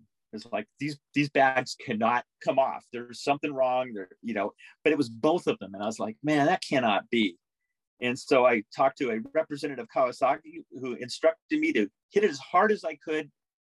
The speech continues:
repeatedly with my fist to-, towards the back.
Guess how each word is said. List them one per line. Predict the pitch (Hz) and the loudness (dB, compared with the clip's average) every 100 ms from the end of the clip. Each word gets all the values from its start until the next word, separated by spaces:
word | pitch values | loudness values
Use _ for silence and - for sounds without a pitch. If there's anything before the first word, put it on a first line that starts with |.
| _ _ | _ _
repeatedly | 120 - 208 180 135 123 | -12 -6 -2 0 0 -2
with | 120 | -2
my | 110 | -2
fist | 110 - - - - _ _ _ _ _ _ _ _ _ _ _ - | -4 -6 -6 -8 -18 _ _ _ _ _ _ _ _ _ _ _ -16
to-, | - | -10
towards | 113 - 120 117 | -10 -4 -2 0
the | - | 0
back. | - 64 - | 0 0 -6